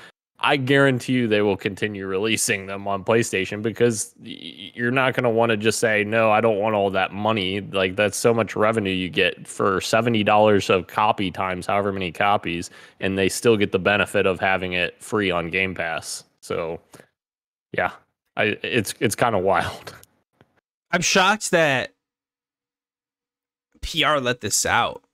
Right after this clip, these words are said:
Speaker 2: Be honest with you.
Speaker 1: Mm.
Speaker 2: Um, maybe
Speaker 1: Yeah.
Speaker 2: this is a direct shot against the bow, uh, against the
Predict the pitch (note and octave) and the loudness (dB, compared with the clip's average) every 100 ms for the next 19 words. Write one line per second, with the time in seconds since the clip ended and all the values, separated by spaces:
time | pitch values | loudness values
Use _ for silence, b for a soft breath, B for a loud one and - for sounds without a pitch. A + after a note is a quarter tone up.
0 | _ G#2 F#2 A2+ - - - F2+ - F#2 | _ -6 -2 -2 -4 -4 -6 -8 -10 -2
1 | C3 D3 C#3 C3+ B2+ B B B C3+ F3 | 2 2 2 0 -2 B B B 2 2
2 | G3+ F#3+ F3 C#3+ C3+ B2+ A#2+ C3 - - | 4 2 2 0 0 2 2 0 0 0
3 | A#2 A#2+ B2 A#2+ A#2 - G#2+ G#2 A2+ B2+ | 0 0 0 -2 -4 -4 0 2 2 0
4 | B2+ _ A#2+ - B2+ A#2 A2+ - A#2+ | -4 _ -2 0 -2 -2 -2 -4 -4